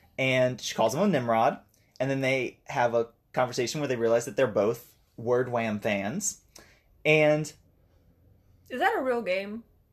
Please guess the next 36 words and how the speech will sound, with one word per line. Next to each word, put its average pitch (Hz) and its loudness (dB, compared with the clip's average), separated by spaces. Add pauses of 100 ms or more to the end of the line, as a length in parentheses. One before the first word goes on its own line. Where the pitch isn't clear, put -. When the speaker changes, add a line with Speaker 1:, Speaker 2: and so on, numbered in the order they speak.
(360)
Speaker 1:
I 175 12
don't 220 4
think 143 -2
so. - -6
I 160 4
thi-, - -2 (160)
well, - 4
I - -4 (300)
don't 339 4
know. - -4 (160)
Speaker 2:
Is 226 -16
it 226 -14
just 247 -8
Speaker 1:
Because 302 4
Speaker 2:
Scrabble 214 -8
for 190 -10
lonely 214 -10
people? 233 -16 (400)
Speaker 1:
<laughs> - -8
I 180 8
mean, 185 4
it's 170 -4
possible. 131 2 (340)
The, 190 8
I 139 4
will 214 4
say 190 0
that 160 -2 (800)
the 139 -4
game 135 -4
that 165 -10
they 151 0
show 131 0
David 117 -4
Henry 120 -6
playing, 151 -6